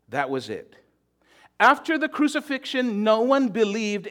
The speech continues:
anything that Jesus taught. No one believed that Jesus was the Son of God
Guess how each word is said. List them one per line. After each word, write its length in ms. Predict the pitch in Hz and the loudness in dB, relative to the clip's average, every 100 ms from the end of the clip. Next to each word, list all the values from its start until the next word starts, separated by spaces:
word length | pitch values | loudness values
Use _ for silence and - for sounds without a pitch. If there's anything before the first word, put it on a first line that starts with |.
| - | -2
anything 540 | 214 285 269 254 247 | -2 -2 -4 -6 -2
that 140 | 214 | -4
Jesus 460 | 214 208 202 226 220 | -4 -10 -6 -6 -8
taught. 380 | - 151 117 190 | -10 -8 -8 -2
No 140 | 202 | 0
one 220 | 247 269 | 0 -2
believed 520 | 196 226 220 233 262 180 | -2 -4 -4 -4 -4 -6
that 140 | 185 | -8
Jesus 500 | - 233 233 240 - | -8 -8 -6 -8 -6
was 160 | 185 170 | -8 -8
the 80 | |
Son 240 | 185 214 214 | -6 -2 -2
of 140 | 202 | -4
God 360 | 151 117 104 | -4 -6 -6